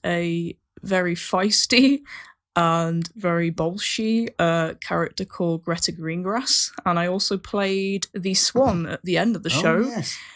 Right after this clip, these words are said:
Speaker 1: uh, which consisted of me putting on a ridiculously large costume, which, uh, the costume change was, uh, long and drawn out and almost made me miss my cue several times. Um, but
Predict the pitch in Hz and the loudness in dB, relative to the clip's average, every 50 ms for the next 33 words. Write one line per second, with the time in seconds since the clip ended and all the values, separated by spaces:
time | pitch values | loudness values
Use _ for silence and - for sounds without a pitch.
0 | - _ _ _ - - 185 180 165 - 196 202 - - 202 - - 220 208 - | -20 _ _ _ 0 2 2 4 2 2 0 0 0 0 0 0 0 0 0 0
1 | - 202 196 185 196 190 - - 208 170 - 185 185 185 185 190 175 170 233 240 | -2 -2 -2 -2 -4 -4 -4 -4 -4 -4 -4 -4 -4 -2 -2 -2 0 2 0 0
2 | 233 - - - 196 196 190 - - 196 185 180 180 175 180 175 - - 185 175 | 0 -2 -4 -4 -2 -2 0 0 0 -2 -2 0 0 0 -2 -4 -4 -4 -4 -4
3 | - - - 196 190 208 220 226 226 - - 175 185 170 - - - - - - | -4 -4 -4 -2 -2 -2 -2 -2 -4 -4 -2 -2 -2 -2 -2 -2 0 0 0 0
4 | - - _ _ _ - - 180 175 165 - - - - 196 - - - 185 180 | -2 -4 _ _ _ -2 0 2 2 2 0 -2 -2 -2 -2 -2 -4 -6 -6 -6
5 | 175 - 190 180 180 175 175 170 170 170 - - 175 170 170 170 175 - - - | -4 -2 0 0 0 0 0 -2 -4 -4 -4 -4 -2 -2 0 2 2 2 2 0
6 | - - - _ _ _ _ - - - - - - - - 190 196 185 175 190 | 0 -4 -8 _ _ _ _ -14 -14 -12 -12 -12 -6 -2 2 4 4 4 4 2
7 | 185 185 185 180 185 190 185 180 185 180 175 170 170 175 165 - - 160 160 170 | -4 -6 -6 -4 -2 0 0 0 2 2 2 2 2 2 2 0 0 0 0 0
8 | 170 170 170 - - - _ _ _ - 202 185 175 165 165 180 - - - - | 0 -2 -2 -2 -4 -6 _ _ _ 0 0 2 2 0 0 2 0 0 0 0
9 | - 175 165 160 165 160 165 - - 160 170 180 - - 320 339 359 370 359 359 | -2 -2 -2 -2 -4 -4 -4 -4 -4 -4 -6 -6 -6 -4 -2 0 4 6 6 4
10 | 330 - - - - - - - - - 320 302 254 269 233 - - 202 208 208 | 4 2 -2 -8 -8 -6 -2 0 2 4 4 4 2 0 -2 0 0 2 4 6
11 | 220 240 240 254 - - - - - - - - - _ - - - 208 208 208 | 8 8 8 8 6 4 0 -4 -12 -14 -14 -16 -20 _ -2 2 4 4 6 4
12 | 214 208 202 202 202 202 202 202 202 202 196 - - 196 190 190 175 - - - | 4 4 4 4 4 2 2 2 2 2 0 0 2 2 2 2 2 0 0 0
13 | - - - | 2 2 2